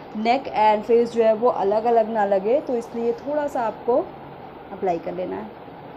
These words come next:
That's it। And आज मैं एक नई चीज़ try करने वाली हूँ, नया product, I mean, concealer के लिए मैं यहाँ पे यूज़ कर रही हूँ Swiss Beauty का, जो कि अभी न्यू न्यू मेरे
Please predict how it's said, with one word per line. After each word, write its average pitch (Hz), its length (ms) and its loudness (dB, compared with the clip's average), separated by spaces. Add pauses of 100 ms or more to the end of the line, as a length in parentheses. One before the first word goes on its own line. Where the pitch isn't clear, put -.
(240)
That's 277 240 -2
it। - 260 -6 (1300)
And 311 380 -2
आज 294 180 0
मैं 285 120 2
एक 277 160 4
नई 302 180 6
चीज़ 320 220 4
try 269 200 4
करने 247 240 0
वाली 202 200 2
हूँ, 180 180 0 (320)
नया 302 340 0
product, 233 460 2
I 220 120 -2
mean, 226 220 -2 (520)
concealer 381 480 8
के 370 100 0
लिए 311 240 6
मैं 285 140 2
यहाँ 269 280 0
पे 302 80 -2
यूज़ 262 380 -2
कर 247 160 2
रही 226 180 -2
हूँ 226 640 0 (440)
Swiss 359 360 -4
Beauty 233 280 -2
का, 185 260 2 (140)
जो 196 120 -8
कि 240 200 -4
अभी 226 220 -4 (1120)
न्यू 285 300 6
न्यू 285 240 4
मेरे 247 200 2